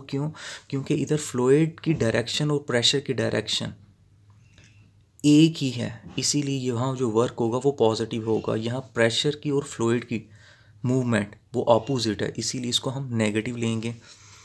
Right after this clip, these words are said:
इधर हम लगाते हैं वर्क। अभी जनरल फार्मूला लिखते हैं पहले, एफ डॉट डी होता है वर्क। तो फोर्स जो वो इधर कौन, कितनी लगेगी, तो वो आपने प्रेशर का फार्मूला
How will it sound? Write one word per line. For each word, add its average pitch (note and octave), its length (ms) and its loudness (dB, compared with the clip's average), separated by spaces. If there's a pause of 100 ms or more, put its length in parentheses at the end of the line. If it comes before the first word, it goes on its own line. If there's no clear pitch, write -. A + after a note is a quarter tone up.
(1300)
इधर B2+ 180 4
हम C3 160 2
लगाते A2+ 460 0
हैं B2+ 240 -4 (360)
वर्क। A2+ 420 -2
अभी A#2 200 -2
जनरल A#2+ 340 -2
फार्मूला A2+ 440 -2
लिखते A#2 280 -4
हैं A#2+ 120 -6
पहले, A#2 280 -6 (540)
एफ A#2+ 160 -2
डॉट A#2 340 -2
डी A2 200 -2
होता A#2+ 260 -2
है A#2 80 2
वर्क। A#2 400 -4 (2000)
तो D3 240 6
फोर्स C#3 520 0
जो A2+ 220 -2 (360)
वो C3+ 180 4
इधर C#3 160 6
कौन, B2+ 280 -2
कितनी C3+ 340 -2
लगेगी, A2+ 380 -2
तो A#2+ 120 -4
वो A#2 280 2
आपने A2+ 500 -2
प्रेशर A#2 440 2
का B2+ 100 -4
फार्मूला A2+ 420 -2